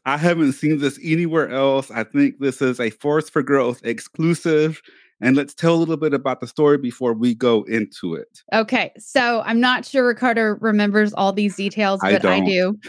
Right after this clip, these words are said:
Speaker 2: 'cause I'm an elephant. So basically, a few years ago, we had done a lot of good work in getting me over a hurdle as far as confidence goes. And I, this was in regards to me writing a book that literally, I,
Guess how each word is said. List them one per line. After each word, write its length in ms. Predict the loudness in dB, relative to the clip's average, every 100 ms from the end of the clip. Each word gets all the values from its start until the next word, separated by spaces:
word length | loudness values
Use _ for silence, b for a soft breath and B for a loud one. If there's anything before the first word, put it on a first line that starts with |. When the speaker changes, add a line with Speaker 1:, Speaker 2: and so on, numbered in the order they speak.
| B B -6
Speaker 2:
'cause 160 | -2 0
I'm 160 | 0
an 100 | 0
elephant. 560 | 0 -2 -2 -2 -2 0
So 260 | 0 0 -2 b b _
basically, 1040 | 0 2 0 -4 -2 2 4 4 0 -6 -14 _ _ -2
a 100 | 0
few 220 | 4 8
years 340 | 8 6 4
ago, 340 | 2 4 4 4
we 180 | 4
had 120 | 4 2
done 180 | 0 0
a 40 |
lot 220 | 0 2 0
of 140 | 0
good 180 | -2 0
work 380 | 2 2 2 -2 -2
in 400 | 2 2 0 2
getting 320 | 2 4 2
me 160 | 2
over 480 | 2 2 2 0 0
a 140 | 0 -2
hurdle 540 | -2 -2 0 2 2 -2
as 160 | -6
far 200 | -2 -2
as 120 | -2
confidence 600 | -4 -4 -4 -4 -2 -2
goes. 480 | 2 2 4 2 -2 _ _ _ _ _ _
And 400 | 2 4 2 -2 B B B _
I, 440 | -2 0 0 -2 -4
this 460 | -2 2 2 -2 -18 -2
was 280 | 2 2 2
in 160 | 2
regards 480 | 2 2 2 0 0
to 80 | 2
me 200 | 4 2
writing 540 | 0 0 0 -2 -2 -4
a 120 | -4
book 420 | 0 0 0 -6 -2
that 320 | 0 0 -4
literally, 560 | 0 2 4 2 2
I, 240 | 0 -2